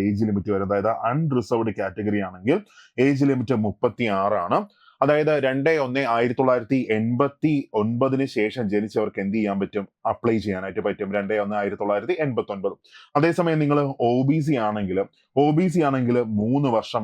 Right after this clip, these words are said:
ഇളവുണ്ട്. അതായത് മുപ്പത്തിയൊൻപത് വയസ്സ് വരെ അപ്ലൈ ചെയ്യാൻ പറ്റും. രണ്ട് ഒന്ന് ആയിരത്തി തൊള്ളായിരത്തി എൺപത്തിയാറിന് ശേഷം ജനിച്ചവർക്ക് അപ്ലൈ ചെയ്യാൻ പറ്റും. അതേസമയം നിങ്ങൾ എസ് സി എസ് ടി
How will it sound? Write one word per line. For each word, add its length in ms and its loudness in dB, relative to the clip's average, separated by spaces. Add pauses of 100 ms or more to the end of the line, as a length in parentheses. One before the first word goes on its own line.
ഇളവുണ്ട്. 380 0
അതായത് 300 2
മുപ്പത്തിയൊൻപത് 720 0
വയസ്സ് 200 -2
വരെ 140 0
അപ്ലൈ 200 -2
ചെയ്യാൻ 220 -2
പറ്റും. 260 -2 (380)
രണ്ട് 260 2 (220)
ഒന്ന് 200 0 (200)
ആയിരത്തി 260 -2
തൊള്ളായിരത്തി 340 -2 (140)
എൺപത്തിയാറിന് 760 -2
ശേഷം 300 -4
ജനിച്ചവർക്ക് 440 -2
അപ്ലൈ 200 -4
ചെയ്യാൻ 220 -2
പറ്റും. 220 -2 (380)
അതേസമയം 500 2
നിങ്ങൾ 180 2 (140)
എസ് 140 -6
സി 100 2 (100)
എസ് 140 -12
ടി 60 2